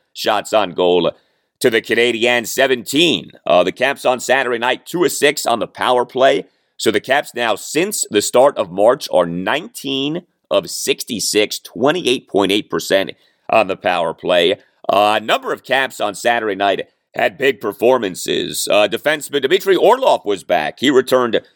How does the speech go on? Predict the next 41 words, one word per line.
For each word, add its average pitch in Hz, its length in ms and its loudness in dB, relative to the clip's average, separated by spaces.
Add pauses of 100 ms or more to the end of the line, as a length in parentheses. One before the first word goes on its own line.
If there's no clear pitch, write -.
(100)
from 123 160 0
a 107 60 2
two-game 120 420 0
absence 110 460 -2
caused 117 300 0
by 110 180 2
a 98 40 2
lower 107 260 2
body 113 420 0
injury. 95 380 0
He 120 140 -2
had 156 140 0
four 220 220 4
points. - 720 -2
Uh, 107 220 4
not 208 220 -2
bad 226 260 2
for 165 80 -10
your 165 140 -2
return 180 360 0
game, 85 260 -8
a 82 40 -8
four-point 151 560 0
night. 143 320 -2 (260)
Uh, 98 200 2
Dmitry 151 380 -2
Orlov 135 420 6
had 107 260 2
a 98 60 -4
third 127 300 2
period 120 440 4 (180)
even 120 280 2
strength 104 340 0
goal 107 360 4 (200)
and 110 280 -2
three 101 240 0
assists. 90 500 0
The 98 80 -2
Caps 127 240 -4
do 175 180 -2
remain 123 380 -2